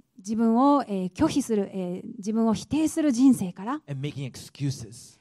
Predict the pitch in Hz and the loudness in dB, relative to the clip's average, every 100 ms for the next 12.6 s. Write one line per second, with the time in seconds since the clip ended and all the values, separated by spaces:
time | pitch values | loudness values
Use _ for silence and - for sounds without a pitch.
0 | - 208 208 202 220 247 262 277 254 277 | -10 -8 -6 -4 -2 0 0 -2 0 -2
1 | - 233 277 320 339 277 214 202 170 165 | -2 -4 4 6 8 6 4 -2 -4 -16
2 | 156 147 _ _ 156 147 131 131 160 139 | -18 -18 _ _ -4 -4 -4 -2 -2 -2
3 | 117 127 113 - - 165 196 165 147 - | -4 -10 -10 -10 -6 0 0 -2 -8 -10
4 | - 104 92 - _ _ 135 127 147 143 | -10 -10 -10 -20 _ _ -8 -4 -4 -2
5 | 143 123 - - 170 170 - - 180 156 | -2 -2 -4 2 2 2 -8 -10 -6 -6
6 | - - _ _ _ - 131 87 _ - | -8 -20 _ _ _ -14 -12 -12 _ -20
7 | _ _ _ - - - _ _ _ _ | _ _ _ -16 -16 -20 _ _ _ _
8 | _ - 220 233 226 214 196 202 233 - | _ -10 -2 0 0 -2 0 0 -2 -2
9 | - - 247 208 - 180 233 - 208 - | -12 -4 -2 -2 -4 -4 -4 -4 -6 -4
10 | 196 214 220 _ _ - 151 190 233 226 | -2 0 -2 _ _ -20 -14 -12 -6 -6
11 | - 269 269 294 285 285 254 226 247 311 | -6 -6 -6 -4 -4 -2 -4 -6 2 4
12 | 330 262 381 330 - 170 | 6 4 6 6 6 0